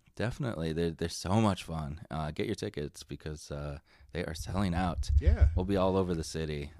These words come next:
Speaker 2: Dinner
Speaker 1: Um,
Speaker 2: and a show.
Speaker 1: Dinner
Speaker 2: Can't
Speaker 1: and a
Speaker 2: beat it.
Speaker 1: show. Yeah, have some tacos.
Speaker 2: Mm-hmm.
Speaker 1: Uh, have some booch. It's gonna be great. Uh, we'll see you in twenty twenty-three.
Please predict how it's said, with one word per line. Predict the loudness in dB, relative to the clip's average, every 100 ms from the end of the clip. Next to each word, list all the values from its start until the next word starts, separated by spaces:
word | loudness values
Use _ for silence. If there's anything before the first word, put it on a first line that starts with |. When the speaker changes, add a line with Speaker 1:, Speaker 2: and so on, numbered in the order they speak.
| -4
Speaker 2:
Dinner | 2 6
Speaker 1:
Um, | 6
Speaker 2:
and | 6
a |
show. | 4 0 -2 -4 -8 -14 -12
Speaker 1:
Dinner | -4 0 0 2
Speaker 2:
Can't | 2
Speaker 1:
and | 0
a |
Speaker 2:
beat | -2 -4
it. |
Speaker 1:
show. | -4 -6 -8 -4
Yeah, | -2 -2
have | -4 -6
some | -4
tacos. | -4 -4 -4 -4 -4 -4 -6 -10
Speaker 2:
Mm-hmm. | -12 -6 -4 -6 -14 -20 -12
Speaker 1:
Uh, | -6 -4 -4
have | -2 -2 0
some | 0 0
booch. | 0 -2 -4 -4 -4
It's | -4
gonna | -4 -2
be | -4
great. | -4 -2 0 -2 -4 -14 -18 -14
Uh, | -8 -6 -6 -6
we'll | -8
see | -4 -2
you | 0
in |
twenty | 0 -2 -2
twenty-three. | -2 -2 0 0